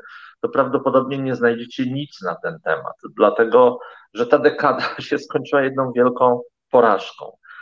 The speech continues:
A w środku tej dekady jeden z moich rozmówców, Roy Baumeister, ze swoimi współpracownikami, przeprowadzili takie badanie, w którym analizowali, y, najbardziej prestiżowy, y,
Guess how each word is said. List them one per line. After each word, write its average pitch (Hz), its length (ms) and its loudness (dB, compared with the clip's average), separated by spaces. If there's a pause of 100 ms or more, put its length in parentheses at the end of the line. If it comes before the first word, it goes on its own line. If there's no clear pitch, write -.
(140)
A - 80 -4
w - 80 -14
środku 190 440 2
tej 135 200 0
dekady 90 720 -2
jeden 113 360 2
z 104 80 -12
moich 107 240 -4
rozmówców, 110 640 -2
Roy 110 260 4
Baumeister, 95 840 2 (380)
ze 98 100 -14
swoimi 107 380 -2
współpracownikami, 95 1300 -4 (420)
przeprowadzili 127 640 0
takie 143 280 2
badanie, 123 500 2
w - 120 -16
którym 123 220 -6
analizowali, 123 1200 0
y, 110 260 2 (420)
najbardziej - 520 2
prestiżowy, 113 880 2 (460)
y, 101 40 -16